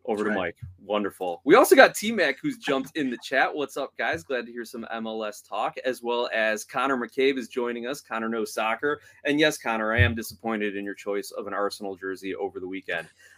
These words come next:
Speaker 1: Um, but we gotta get into some M L S talk here. We're already in five,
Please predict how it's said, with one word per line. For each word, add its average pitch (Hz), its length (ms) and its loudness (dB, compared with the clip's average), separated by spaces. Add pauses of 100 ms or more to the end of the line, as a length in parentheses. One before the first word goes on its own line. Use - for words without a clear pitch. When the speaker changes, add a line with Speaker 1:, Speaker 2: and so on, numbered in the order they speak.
(100)
Speaker 1:
Um, 113 260 8
but 123 100 6
we 190 120 12
gotta 294 160 12
get 202 120 8
into 190 100 8
some 160 220 4
M 151 120 6
L 143 180 6
S 131 120 4
talk 127 280 4
here. 113 140 -2
We're 139 140 4
already 156 240 8
in 131 100 4
five, 135 380 4